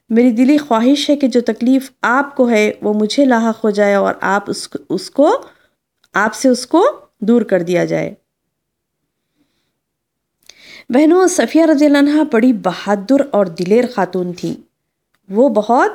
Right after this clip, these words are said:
بہادر اور دلیر خاتون تھیں۔ اللہ سبحانہ و تعالیٰ کے معاملے میں وہ کسی ملامت کرنے والی کی ملامت سے نہیں ڈرتی تھیں۔ سیدہ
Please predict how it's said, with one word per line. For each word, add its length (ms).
بہادر 460
اور 240
دلیر 420
خاتون 380
تھیں۔ 400
اللہ 320
سبحانہ 300
و 80
تعالیٰ 340
کے 100
معاملے 640
میں 340
وہ 440
کسی 760
ملامت 540
کرنے 220
والی 240
کی 140
ملامت 520
سے 300
نہیں 540
ڈرتی 440
تھیں۔ 560
سیدہ 300